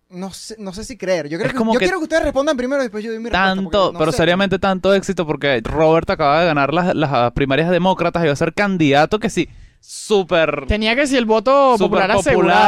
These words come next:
Speaker 3: asegurado.
Speaker 2: para ser presidente y también muerto.
Speaker 1: Exacto, estamos hablando, a J F K lo mataron en el sesenta y tres, siendo presidente.
Speaker 3: Y a Kennedy, eh, a Robert en el
Speaker 1: Y a
Speaker 3: sesenta y ocho creo que fue.
Speaker 1: Y a Robert en el sesenta y ocho o sesenta y nueve. El otro hijo,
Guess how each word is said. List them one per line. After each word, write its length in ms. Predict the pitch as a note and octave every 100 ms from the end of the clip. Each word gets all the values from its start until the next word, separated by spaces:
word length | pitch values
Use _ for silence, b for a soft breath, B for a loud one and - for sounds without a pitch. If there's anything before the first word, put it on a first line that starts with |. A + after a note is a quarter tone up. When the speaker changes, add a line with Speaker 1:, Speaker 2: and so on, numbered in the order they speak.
| F#3
Speaker 3:
asegurado. 300 | D3 B2+ B2+ - _ - _
Speaker 2:
para 420 | D3+ D3 D3+ D3
ser 180 | D3 D3
presidente 680 | E3 F3+ F3+ F#3+ F#3+ G#3 F#3
y 80 | D3+
también 440 | D3+ C3+ C#3 C#3+
muerto. 440 | D#3 C3 A#2 A2 - _ _ _ _ _
Speaker 1:
Exacto, 340 | E3+ F3 D3 D3
estamos 260 | D#3+ F3
hablando, 240 | A3+ G3+ F3
a 360 | C#3+ E3+ E3
J 200 | D#3+ E3+
F 100 | G#3+
K 160 | - B3+
lo 120 | C4
mataron 280 | G#3+ F#3+ A3
en 80 | A#3
el 80 | G3+
sesenta 260 | F3 F3 D#3
y 60 |
tres, 240 | D3+ E3 C#3+ -
siendo 400 | - G3+ G3 G3+
presidente. 520 | G#3 - D#3 B2 D#3
Speaker 3:
Y 100 | D#3
a 80 | E3+
Kennedy, 520 | F#3+ G#3+ A3 A3 G#3 F3
eh, 80 | F#3
a 80 | F3
Robert 240 | G#3 A#3
en 40 | G#3+
el 40 |
Speaker 1:
Y 40 | E3+
a 20 |
Speaker 3:
sesenta 260 | E3 D#3
y 80 | D3+
ocho 220 | E3 -
creo 140 | C#3+ D3
que 40 |
fue. 140 | D#3+ C3+
Speaker 1:
Y 80 | C#3
a 60 | D3+
Robert 240 | D#3 F3
en 60 | F#3
el 60 |
sesenta 280 | E3+ D3+ C#3+
y 20 | E3
ocho 180 | E3
o 60 | F3
sesenta 300 | E3+ D3 C3
y 40 |
nueve. 260 | C#3 C#3 B2+
El 160 | - D#3+
otro 240 | E3+ G#3+
hijo, 360 | B3+ A3 F3+ G#3